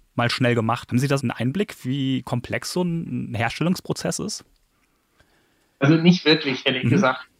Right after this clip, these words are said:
Speaker 2: Aber ja, ich finde es erstaunlich erstmal, dass es überhaupt geht. Und natürlich wäre es schön, wenn wir alle schneller geimpft wären. Und gerade in den
Speaker 1: Ja.
Speaker 2: Altenheimen, wo halt wirklich die Leute versterben, ist es klar. Aber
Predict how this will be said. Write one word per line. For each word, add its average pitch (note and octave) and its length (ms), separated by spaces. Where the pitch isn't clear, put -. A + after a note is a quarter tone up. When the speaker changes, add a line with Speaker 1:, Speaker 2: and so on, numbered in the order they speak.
Speaker 2:
Aber D#3 400
ja, E3 180
ich E3 180
finde G3+ 160
es F3 60
erstaunlich E3+ 540
erstmal, D3+ 220
dass C#3 140
es C#3 140
überhaupt - 360
geht. C3 220
Und D#3+ 180
natürlich G3 400
wäre G3 120
es - 60
schön, F#3 280
wenn E3+ 100
wir D#3+ 120
alle E3 140
schneller E3+ 280
geimpft D3+ 320
wären. D3 180
Und D#3 180
gerade E3+ 360
in F3 80
den F3+ 80
Speaker 1:
Ja. E3+ 80
Speaker 2:
Altenheimen, D#3+ 560
wo E3 80
halt D3+ 120
wirklich E3+ 200
die D#3 60
Leute D3+ 260
versterben, C3+ 480
ist - 120
es - 120
klar. A#2+ 180
Aber F3 380